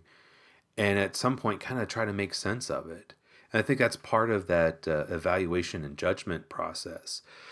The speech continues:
So you're making, making, making, you're in the flow, you're, you're making intuitive choices,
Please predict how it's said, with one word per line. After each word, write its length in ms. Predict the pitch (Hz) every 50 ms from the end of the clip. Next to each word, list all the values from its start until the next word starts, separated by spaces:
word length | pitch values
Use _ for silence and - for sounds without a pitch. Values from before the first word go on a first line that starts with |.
| - -
So 160 | - - -
you're 180 | 95 85 82 82
making, 400 | 82 90 107 104 - - 98 92
making, 320 | 92 92 - - 95 90
making, 380 | 98 120 127 127 - 131 120 101
you're 120 | 85 -
in 140 | 87 98 101
the 80 | 98 -
flow, 560 | - - - 107 104 104 104 101 98 95 92
you're, 240 | 87 76 76 76 76
you're 120 | 85 82
making 320 | 82 87 87 - - - 90
intuitive 440 | 85 82 - - 98 85 87 82
choices, 560 | - - 156 147 135 123 - 120 110 104 101